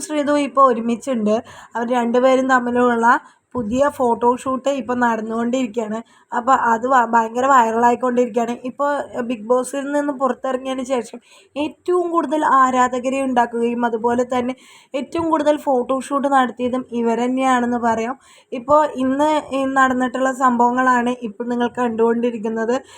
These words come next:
ഇവരെ കാണാൻ കുറേ ആരാധകർ വരുന്നുണ്ട് ഇവരുടെ ഫോട്ടോഷൂട്ട് നടത്തുന്നിടത്തേക്ക്. പിന്നെ അതേപോലെ തന്നെ രണ്ടുപേരും ഒരേപോലത്തെ കോസ്റ്റ്യൂമും മേക്കപ്പും ഒക്കെ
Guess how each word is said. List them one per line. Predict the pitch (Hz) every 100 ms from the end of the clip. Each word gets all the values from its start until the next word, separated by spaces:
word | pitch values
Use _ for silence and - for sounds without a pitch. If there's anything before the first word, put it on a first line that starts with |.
| -
ഇവരെ | - 269 254
കാണാൻ | 254 262
കുറേ | 247 247
ആരാധകർ | 240 233 233 226 233
വരുന്നുണ്ട് | 226 226 233 226
ഇവരുടെ | 226 220 214 233
ഫോട്ടോഷൂട്ട് | 226 226 208 233 233
നടത്തുന്നിടത്തേക്ക്. | 226 220 220 226 220 214 220 220 226
പിന്നെ | 226 233
അതേപോലെ | 226 233 233 233
തന്നെ | 233 226 - - -
രണ്ടുപേരും | 269 269 285 285 262
ഒരേപോലത്തെ | 247 247 247 247 247 254
കോസ്റ്റ്യൂമും | 240 226 - 254 254 247 233
മേക്കപ്പും | 233 - 220 254
ഒക്കെ | 254